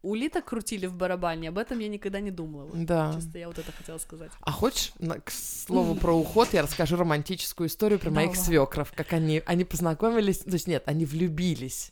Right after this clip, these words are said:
Speaker 2: именно благодаря уходу за кожей.
Speaker 1: Вау, офигеть, давай
Speaker 2: Да.
Speaker 1: рассказывай.
Speaker 2: Ну,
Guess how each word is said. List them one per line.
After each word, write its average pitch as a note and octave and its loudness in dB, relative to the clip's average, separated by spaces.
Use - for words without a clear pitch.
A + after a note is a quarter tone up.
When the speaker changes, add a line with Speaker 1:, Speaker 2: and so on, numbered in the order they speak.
Speaker 2:
именно D#3+ -2
благодаря C#3+ 2
уходу D3 -2
за C3+ -6
кожей. - -6
Speaker 1:
Вау, F3+ 4
офигеть, E3+ -10
давай E3+ -10
Speaker 2:
Да. D#3 -4
Speaker 1:
рассказывай. C#3 -4
Speaker 2:
Ну, G#3 4